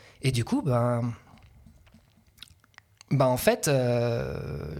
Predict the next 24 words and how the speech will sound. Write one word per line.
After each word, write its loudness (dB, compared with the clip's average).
je -6
me -2
suis, -2
me 0
suis 0
lancé 2
dans 2
tout -8
ça. -2
Et 0
la 2
première 8
année, 4
on 2
s'est 0
passé, 0
j'étais 0
avec 0
une 2
prof 0
qui -2
était -2
incroyable. 0
Je, -4